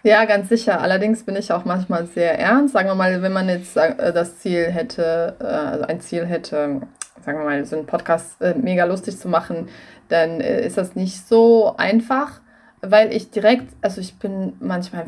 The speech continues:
wirklich viel zu ernst. Ähm, ich fange dann auch direkt zu philosophieren und zu üb-, überlegen, ob dies, ob das und so weiter. Was ich aus dem Interview noch weiß, äh, ist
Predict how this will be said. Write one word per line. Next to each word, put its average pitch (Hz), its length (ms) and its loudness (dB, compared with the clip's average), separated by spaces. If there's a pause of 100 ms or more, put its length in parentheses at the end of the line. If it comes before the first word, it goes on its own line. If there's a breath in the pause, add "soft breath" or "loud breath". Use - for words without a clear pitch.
(100)
wirklich 175 240 -4
viel 170 240 -8
zu 165 160 -6
ernst. 156 580 -6 (240)
Ähm, 160 920 -2
ich - 140 -10
fange 165 240 -12
dann 165 140 -10
auch 170 80 -12
direkt 175 320 -10
zu - 100 -10
philosophieren 185 880 -2
und 175 80 -2
zu 180 200 -6
üb-, 175 260 -6
überlegen, 175 800 0 (360 loud breath)
ob - 220 -8
dies, 180 300 -6
ob - 120 -8
das 165 300 2
und - 80 -8
so 156 140 -10
weiter. 156 340 -6
Was 175 200 -4
ich 208 220 -6
aus 185 140 -4
dem 185 140 -2
Interview 190 400 -2
noch 185 220 -2
weiß, 220 420 4 (600 soft breath)
äh, 180 800 0
ist - 400 -10